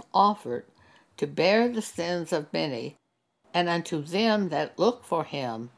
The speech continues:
shall he appear the second time without sin unto salvation. So we are forgiven our sins,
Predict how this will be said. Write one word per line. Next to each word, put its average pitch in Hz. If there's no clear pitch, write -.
shall 160
he 262
appear 147
the 135
second -
time 123
without 170
sin 120
unto 151
salvation. 143
So -
we 220
are 262
forgiven 208
our 156
sins, 127